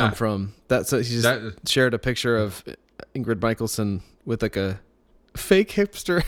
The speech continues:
Speaker 1: <laughs> mustache. <laughs>
Speaker 2: Yeah, it, hanging from her glasses, but it's just like,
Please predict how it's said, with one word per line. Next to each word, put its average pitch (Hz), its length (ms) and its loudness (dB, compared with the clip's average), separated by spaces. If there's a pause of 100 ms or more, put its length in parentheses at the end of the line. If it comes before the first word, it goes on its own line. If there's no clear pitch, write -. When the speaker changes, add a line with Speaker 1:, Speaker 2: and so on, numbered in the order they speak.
Speaker 1:
<laughs> - 120 -20
mustache. - 720 0
<laughs> - 40 -18 (760)
Speaker 2:
Yeah, 151 200 4 (240)
it, 156 200 2 (160)
hanging 165 460 2
from 160 220 0
her 151 100 2
glasses, 131 640 0
but 117 160 0
it's 117 200 0
just 120 280 -2
like, 107 320 0